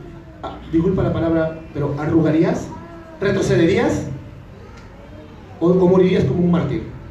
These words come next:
"Aquel que quiera su vida la perderá", decía, ¿ves? "Y aquel que la guarde, la perderá, pero el que la pierde, la ganará".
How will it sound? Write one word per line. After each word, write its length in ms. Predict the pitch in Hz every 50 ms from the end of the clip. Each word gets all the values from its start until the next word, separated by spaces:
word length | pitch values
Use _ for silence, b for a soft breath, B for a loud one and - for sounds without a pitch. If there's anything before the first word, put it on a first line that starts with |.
| - - - - - - - - -
"Aquel 300 | - 135 135 175 180 175
que 140 | 175 - -
quiera 180 | - 165 160
su 120 | - - 147
vida 200 | 139 135 135 - -
la 20 | 131
perderá", 340 | 131 127 - 113 120 131 143
decía, 280 | 143 135 131 - 117
¿ves? 200 | 107 110 - 131 - - - - - - - - - - - - - - - - - - - - - -
"Y 60 | -
aquel 220 | 120 123 139 143 139
que 240 | 139 143 135 - - - - - - - - - - - - - - - - - - - -
la 60 | 110 104
guarde, 440 | 110 135 147 165 170 180 - - - - - - - - - - - -
la 60 | 135
perderá, 320 | 131 131 - 113 117 - -
pero 140 | 123 123 123
el 60 | 123
que 80 | 127 127
la 120 | 127 -
pierde, 280 | - 147 147 151 156 -
la 100 | 127 120
ganará". 320 | 117 113 113 120 123